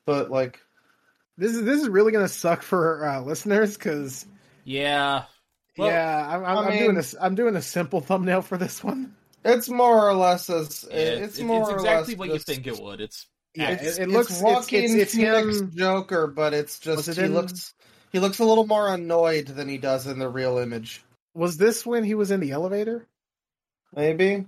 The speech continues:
Speaker 3: Thanks. Hey,
Speaker 2: I'm pretty
Speaker 3: no.
Speaker 2: sure he
Speaker 1: It's
Speaker 2: w-
Speaker 1: a while since
Speaker 3: Th-,
Speaker 1: I've
Speaker 3: this
Speaker 1: seen
Speaker 3: is,
Speaker 1: it.
Speaker 3: uh, that image right there. That is, um, the, uh, that's him walking down the stairs.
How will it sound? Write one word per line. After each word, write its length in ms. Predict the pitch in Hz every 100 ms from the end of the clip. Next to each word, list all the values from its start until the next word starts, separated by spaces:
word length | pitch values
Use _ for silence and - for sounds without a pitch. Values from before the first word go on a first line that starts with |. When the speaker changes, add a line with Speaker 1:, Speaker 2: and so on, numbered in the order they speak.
| _ _ _ _ -
Speaker 3:
Thanks. 240 | 139 131 -
Hey, 220 | 143 139
Speaker 2:
I'm 100 | 156
pretty 160 | 185 202
Speaker 3:
no. 80 | 214
Speaker 2:
sure 140 | 220
he 80 | 202
Speaker 1:
It's 80 | 196
Speaker 2:
w- 120 | 139
Speaker 1:
a 40 |
while 300 | 139 135 131
since 200 | 131 135
Speaker 3:
Th-, 140 | 139 202
Speaker 1:
I've 40 |
Speaker 3:
this 160 | 214 269
Speaker 1:
seen 80 | 214
Speaker 3:
is, 40 |
Speaker 1:
it. 40 | 170 - -
Speaker 3:
uh, 180 | 160 151
that 220 | 156 185
image 260 | 208 220 208
right 200 | 208 196
there. 160 | 220
That 200 | 196 185
is, 280 | 180 165 143
um, 580 | - 143 139 135 127 120 117
the, 480 | 127 123 117 120 117
uh, 320 | 120 117 117
that's 180 | 127 -
him 140 | 160
walking 240 | 147 151
down 240 | 143 143 131
the 80 | 120
stairs. 680 | - 120 110 104 - -